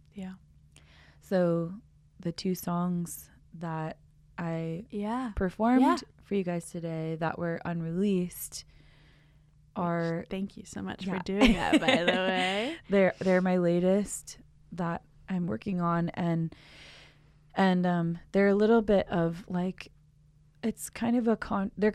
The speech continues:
Speaker 2: kind of controversial songs if you listen to them. Um, one is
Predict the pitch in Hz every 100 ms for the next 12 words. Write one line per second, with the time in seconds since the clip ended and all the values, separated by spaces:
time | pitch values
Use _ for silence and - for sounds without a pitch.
0 | 226 247 240 233 240 247 196 220 - 220
1 | 208 202 - - - 240 220 196 190 190
2 | - _ _ 196 - 190 190 214 220 202
3 | 196 175 170 165 165 165 - - 185 175
4 | 170 170 - 185 185 175 170 -